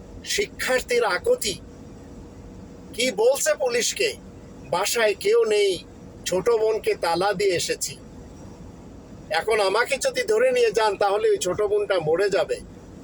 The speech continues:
সে তালা খুলে বেরোতে পারবে না, কারণ চাবি আমার কাছে। এরপরেও খুনি হাসিনার পেটোয়া বাহিনী শুনছে না। যাদের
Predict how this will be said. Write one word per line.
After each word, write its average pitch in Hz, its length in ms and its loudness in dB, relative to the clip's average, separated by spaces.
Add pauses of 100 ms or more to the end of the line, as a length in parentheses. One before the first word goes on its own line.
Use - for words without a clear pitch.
(240)
সে 190 140 -2
তালা 185 300 2
খুলে 208 320 0
বেরোতে 196 380 0
পারবে 170 340 0
না, 185 160 2
কারণ 165 320 0
চাবি 165 340 0
আমার - 280 0
কাছে। - 320 -8 (580)
এরপরেও 170 680 0 (600)
খুনি 180 200 0
হাসিনার 170 540 2
পেটোয়া 165 400 0
বাহিনী 165 480 0 (380)
শুনছে 151 520 -2
না। 113 140 -8 (3500)
যাদের 240 400 4